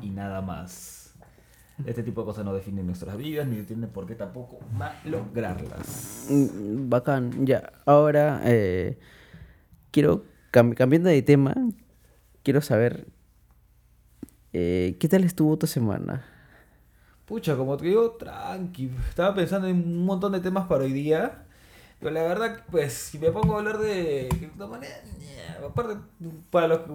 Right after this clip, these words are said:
Speaker 1: para los que les interesa el tema, pues, lo, se, se vienen las gamas de gama, la, las gamas, tanto medias como altas, a, a bajo precio. Espérense medio,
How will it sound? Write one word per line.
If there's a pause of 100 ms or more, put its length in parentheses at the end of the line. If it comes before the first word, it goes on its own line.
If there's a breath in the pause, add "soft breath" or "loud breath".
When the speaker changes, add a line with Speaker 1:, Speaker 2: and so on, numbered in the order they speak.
(120)
Speaker 1:
para
los
que
les
interesa
el
tema,
pues,
lo,
se,
se
vienen
las
gamas
de
gama,
la, (100)
las
gamas,
tanto
medias
como
altas, (460 soft breath)
a, (100)
a
bajo
precio.
Espérense
medio,